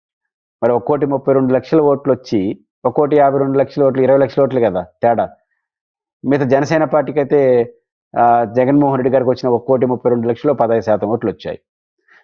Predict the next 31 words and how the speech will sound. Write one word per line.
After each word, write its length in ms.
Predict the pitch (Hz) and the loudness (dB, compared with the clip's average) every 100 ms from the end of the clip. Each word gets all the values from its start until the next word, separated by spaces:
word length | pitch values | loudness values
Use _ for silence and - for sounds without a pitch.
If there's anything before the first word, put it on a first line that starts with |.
| - | -8
బీజేపీకి 460 | 113 135 147 131 135 | 0 2 2 0 -4
అయితే 180 | 135 131 | -4 -6
ఎంత 200 | 117 120 | -6 -6
వచ్చాయో 320 | 117 139 113 | -4 -2 0
తెలియదు. 420 | 110 104 90 90 _ _ _ - | -2 -4 -6 -10 _ _ _ -8
కమ్యూనిస్ట్ 360 | 127 156 160 - | -2 0 0 0
పార్టీలకి 300 | 147 139 143 | -4 -2 -4
అయితే 520 | 135 156 135 127 - _ _ - | 0 2 2 2 -2 _ _ -4
నోటాకు 380 | 131 147 135 135 | -2 0 -2 -2
వచ్చిన 300 | - 131 127 | -2 -2 2
దాంట్లో 760 | 127 117 127 147 120 113 104 - _ _ _ _ - | 0 0 0 0 2 0 -2 -6 _ _ _ _ -6
సగం 280 | 127 131 | -4 -2
ఓట్లు 220 | 135 123 123 | -2 -4 -4
కూడా 140 | 110 | -6
రాలేదు. 340 | 95 87 82 - | -8 -10 -14 -6
వాళ్ళు 180 | 131 170 | -2 0
కూడా 140 | 180 165 | -2 -6
పులివెందుల 420 | 151 147 143 143 | -4 -4 -4 -6
ఎమ్మెల్యే, 460 | 135 131 131 131 127 _ _ - 127 | -6 -6 -6 -6 -8 _ _ -2 0
after 220 | 131 131 | 0 -2
all 100 | 127 | -2
ఒక 100 | 120 | -4
ఎమ్మెల్యే, 640 | 120 123 120 120 120 - 117 | -6 -4 -2 -2 -2 -6 -2
మాజీ 260 | 117 120 | -2 0
ముఖ్యమంత్రి 500 | 120 113 113 120 113 | -4 -4 -6 -2 0
కదా 100 | 113 | 0
అని 120 | 113 107 | -2 -4
మాట్లాడడం 480 | 117 - 113 110 | -4 -2 -2 0
అనేది 500 | 110 151 208 170 151 - | -4 -6 -6 -6 -6 -4
అభ్యంతరకరం. 680 | 113 139 139 113 87 113 - _ _ _ | 0 0 -2 -4 -4 -8 -10 _ _ _
అది 100 | 165 | -4